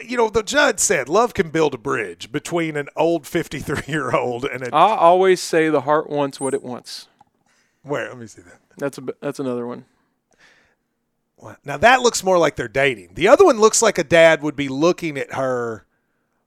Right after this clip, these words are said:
Speaker 1: at his daughter, like he's proud she graduated college.
Speaker 2: Yeah, well, good for them. They f-, they found their person.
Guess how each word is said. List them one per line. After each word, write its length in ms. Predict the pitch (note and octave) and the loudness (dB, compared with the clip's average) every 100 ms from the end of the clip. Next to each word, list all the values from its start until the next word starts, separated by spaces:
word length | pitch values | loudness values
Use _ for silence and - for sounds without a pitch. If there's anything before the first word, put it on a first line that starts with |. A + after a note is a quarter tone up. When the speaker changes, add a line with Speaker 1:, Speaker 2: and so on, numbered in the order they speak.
| _ - | _ -4
Speaker 1:
at 140 | C#3+ | -2
his 180 | C#3 A#2 | -4 -4
daughter, 480 | D3+ D#3 B2+ G2 G#2 | 2 4 2 -2 -4
like 260 | B2 - | -2 -2
he's 180 | D#3+ D3 | -8 -10
proud 360 | - F3+ D#3 D3 | -2 0 2 -2
she 120 | C#3+ | -6
graduated 560 | C#3 C#3 B2+ B2+ A#2 G2+ | -2 -2 -2 -6 -8 -8
college. 680 | D3+ B2 F2+ D#2 - - - _ _ _ _ _ _ _ _ _ _ _ | -6 -6 -6 -14 -18 -18 -18 _ _ _ _ _ _ _ _ _ _ _
Speaker 2:
Yeah, 280 | - C3 B2+ - | -16 -12 -12 -14
well, 260 | D3+ D3 C#3 _ _ _ G#3 | -14 -12 -14 _ _ _ -8
good 160 | A3+ A3 | -4 2
for 100 | G#3+ | 4
them. 380 | D3 B2+ B2+ C#3+ | 4 2 -4 -8
They 160 | E3 F#3 | -2 -2
f-, 100 | - | 0
they 160 | F3+ G3+ | 0 0
found 340 | - G3+ G3 | 0 -2 0
their 100 | G3 | -2
person. 420 | - C#3+ - C#3+ | -2 -2 -4 -8